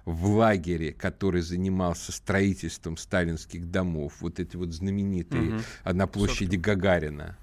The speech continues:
Speaker 1: а, дома. Вот, э, которые ходят слухи, что их якобы спроектировал Берия, но это неизвестно, зато точно известно, что их строил своими руками Солженицын.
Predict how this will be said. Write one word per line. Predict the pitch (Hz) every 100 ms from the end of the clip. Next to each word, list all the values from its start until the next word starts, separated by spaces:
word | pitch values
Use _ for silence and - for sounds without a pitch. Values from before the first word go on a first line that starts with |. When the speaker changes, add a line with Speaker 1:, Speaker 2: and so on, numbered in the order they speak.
| -
Speaker 1:
а, | - 82 82
дома. | 82 95 90 80 76 87 - -
Вот, | 82 78 - -
э, | 82 85 -
которые | - 95 - 90 82
ходят | - 107 80
слухи, | - - 101 -
что | 90 -
их | 85 85
якобы | - 87 - 80
спроектировал | 82 - 92 90 - - 78 82
Берия, | 82 147 208 185 160 - - -
но | 104
это | 104 98
неизвестно, | 101 101 117 175 175 113
зато | 98 -
точно | 101 135 127 110
известно, | 92 95 113 104
что | - 90
их | 92
строил | - 92 98
своими | - 85 95 87
руками | 82 92 87
Солженицын. | 87 90 82 85 76 - -